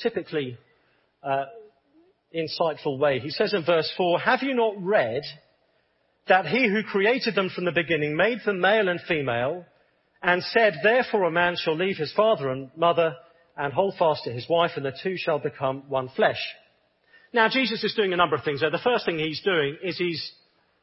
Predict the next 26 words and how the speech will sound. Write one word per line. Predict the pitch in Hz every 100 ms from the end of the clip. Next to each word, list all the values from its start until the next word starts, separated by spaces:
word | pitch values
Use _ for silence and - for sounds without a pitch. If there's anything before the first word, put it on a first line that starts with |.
| _ _ _ _ -
he's | 214 - -
poking, | 285 - 220 202 180 _ _ _ _ _
he's | 208 -
poking | 269 269 208
a |
little | 196 196
bit | 175
of | 170
fun | 226 190
at | 139
them. | 113 107 _ _ _ _ -
These | 277 233
are |
Pharisees | 202 254 233 180 185 175 -
who | 208
were |
so | 196 - 247 262 208 180 _ _ _ _ - -
proud | 233 247 208 143 131
at | 143
the | 170
extent | - 214 196 -
to |
which | 175 170 147
they | 190 170
were | 151
steeped | - - 233 175 -